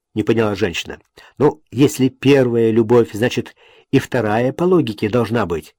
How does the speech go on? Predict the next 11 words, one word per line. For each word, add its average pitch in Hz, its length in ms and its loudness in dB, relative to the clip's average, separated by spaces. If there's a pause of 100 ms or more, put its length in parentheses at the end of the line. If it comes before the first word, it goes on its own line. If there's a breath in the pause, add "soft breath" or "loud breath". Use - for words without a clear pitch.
(880)
"Так 392 220 2
кто 359 200 6
мужиков 135 480 2
поймёт? - 560 -8 (840 soft breath)
У 277 60 0
вас 311 200 4
своя 208 380 4
логика, 175 420 2
у 156 140 6
нас 175 220 0
своя. 104 460 0